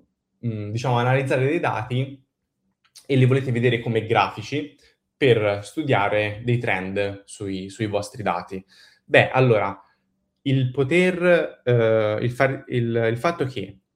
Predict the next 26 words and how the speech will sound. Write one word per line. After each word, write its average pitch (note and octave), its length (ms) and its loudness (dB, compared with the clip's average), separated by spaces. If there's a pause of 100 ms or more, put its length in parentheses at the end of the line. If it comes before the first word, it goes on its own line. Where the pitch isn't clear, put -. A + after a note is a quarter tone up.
(480)
il B2 180 0
nostro C3+ 380 2
agente, G2 760 0 (180)
a G#2+ 120 -20
questo - 220 -8
punto B2+ 220 -2
lo A#2 60 2
stiamo G#2 200 -6
chiamando G#2+ 300 -4
agente A#2 360 0
perché G#2 300 -8
già A2 380 2
ha G#2+ 200 -8
come G#2+ 360 -6
harness A#2 840 -2 (260)
quella B2+ 400 2
di B2 140 0
poter, G#2+ 800 0
non A2+ 140 -2
è A#2+ 80 2
più B2 120 -4
soltanto G#2+ 380 -8
un G#2+ 60 -6
modello A2 240 2
perché G#2+ 280 -6
ha G2+ 240 0